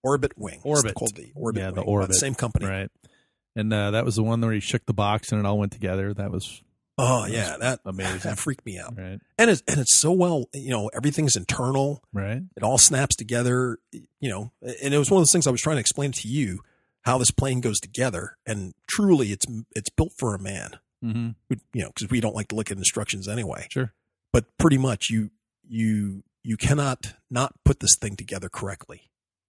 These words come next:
Speaker 2: That's crazy.
Speaker 1: And, and I just gave it to you, and you were just looking at it. It was like, snap, snap, snap. Oh, that's cool.
Speaker 2: Yeah.
Speaker 1: Oh, that's what you were talking about. Hey, how does this work?
Speaker 2: Yeah.
Speaker 1: And you're moving the ailerons and stuff, and you're like, "Oh, hey, that's c-, well, wait, oh, that thing went in there. Oh, that's, oh, it's all internal."
Speaker 2: <laughs>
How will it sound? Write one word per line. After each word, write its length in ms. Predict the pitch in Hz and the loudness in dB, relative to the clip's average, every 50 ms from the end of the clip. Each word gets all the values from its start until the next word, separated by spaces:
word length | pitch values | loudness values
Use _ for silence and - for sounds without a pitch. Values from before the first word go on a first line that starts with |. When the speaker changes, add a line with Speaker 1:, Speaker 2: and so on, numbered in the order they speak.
| _ _ _ _ _ _ _ _ _ _ - | _ _ _ _ _ _ _ _ _ _ -10
Speaker 2:
That's 180 | 110 110 - | -10 -10 -10
crazy. 420 | - - - 101 101 98 95 87 85 101 | -10 -6 -4 -4 -2 -4 -4 -6 -6 -6
Speaker 1:
And, 280 | 104 98 90 90 92 - _ _ _ _ _ _ _ _ _ _ _ _ - | -6 -6 -6 -10 -12 -16 _ _ _ _ _ _ _ _ _ _ _ _ 0
and 100 | 123 123 | 2 4
I 60 | 143 | 4
just 180 | 139 139 117 - | 4 4 2 4
gave 160 | 143 139 120 | 2 2 2
it 60 | - | 0
to 80 | - 113 | -2 0
you, 180 | 110 156 175 123 | 2 2 2 2
and 80 | 95 101 | 2 0
you 80 | 123 | -2
were 60 | 120 | -2
just 160 | 107 107 107 107 | -2 -2 -4 -6
looking 200 | 113 110 110 110 | -6 -6 -4 -4
at 120 | 113 107 | -4 -4
it. 20 | |
It 40 | 95 | -4
was 140 | 98 98 - | -6 -6 -8
like, 120 | 107 95 - | -6 -2 -2
snap, 260 | - 104 92 92 - | -2 -2 -2 -4 -4
snap, 200 | - 104 98 - | -4 -2 -2 -2
snap. 200 | - 120 104 - - | -2 -2 -4 -8 -10
Oh, 200 | - 160 170 117 | -8 -6 -4 -4
that's 200 | 131 170 - - | -2 -2 -4 0
cool. 340 | - 156 165 247 - - - | 4 6 6 6 4 0 -6
Speaker 2:
Yeah. 320 | 104 101 104 104 98 98 101 | -4 -4 -2 -2 -2 0 0
Speaker 1:
Oh, 80 | 202 208 | 0 0
that's 180 | 196 214 - | 2 0 0
what 140 | - - - | 0 0 0
you 60 | 151 | 0
were 60 | 120 107 | 0 0
talking 300 | - - 90 - - 98 | 0 -2 -2 -4 -6 -10
about. 240 | 92 82 - - | -12 -12 -12 -12
Hey, 300 | - - - 208 226 190 | -8 -6 -4 -4 -2 -4
how 160 | - - - 175 | -4 -4 -2 -2
does 140 | 220 - | 0 2
this 180 | - 294 - - | 4 4 2 2
work? 260 | 196 185 202 175 - - | 2 -2 -2 -2 -4 -8
Speaker 2:
Yeah. 120 | 98 95 | -8 -8
Speaker 1:
And 100 | 95 - - _ _ | -10 -10 -14 _ _
you're 140 | 120 117 113 | -4 -2 0
moving 220 | 120 127 123 120 | 0 0 0 -2
the 120 | 117 107 104 | -4 -4 -4
ailerons 460 | 101 104 104 101 107 104 104 98 107 | -6 -6 -6 -6 -6 -6 -6 -6 -4
and 60 | 98 | -4
stuff, 240 | - - 104 98 98 | -4 -4 -4 -6 -6
and 80 | - 92 | -8 -10
you're 80 | 92 - | -12 -12
like, 200 | - - - - | -12 -12 -10 -6
"Oh, 640 | - 185 196 196 180 151 107 - - - - - _ _ _ _ _ _ _ - | -2 0 2 2 2 2 0 -2 -6 -12 -14 -18 _ _ _ _ _ _ _ -4
hey, 240 | 240 240 202 127 | -2 0 0 2
that's 200 | 107 135 175 - | 2 2 0 0
c-, 140 | - - - - | -4 -8 -12 -8
well, 200 | - 131 - - - _ | -6 -6 -6 -6 -8 _
wait, 200 | 214 226 - - | 0 0 0 4
oh, 80 | - 175 | 4 4
that 220 | 156 151 151 - _ | 4 4 -2 -4 _
thing 160 | 175 160 156 | -2 0 0
went 140 | 165 170 - _ | 0 -2 -2 _
in 100 | 143 139 | -2 -2
there. 160 | 156 185 175 - 185 | 0 -2 -2 -2 -2
Oh, 180 | 190 202 196 | 0 0 0
that's, 240 | 151 160 170 - - - - | 0 -2 -4 -6 -8 -8 -8
oh, 120 | - 190 185 | -4 -4 -2
it's 120 | - - | -2 -2
all 120 | 170 190 | 0 0
internal." 440 | 190 160 - - 190 208 180 107 101 | 0 0 0 0 0 -2 -2 0 0
Speaker 2:
<laughs> 680 | 110 98 90 - 131 117 - 131 107 - 120 120 107 | 0 0 4 4 4 4 4 2 2 2 0 0 -2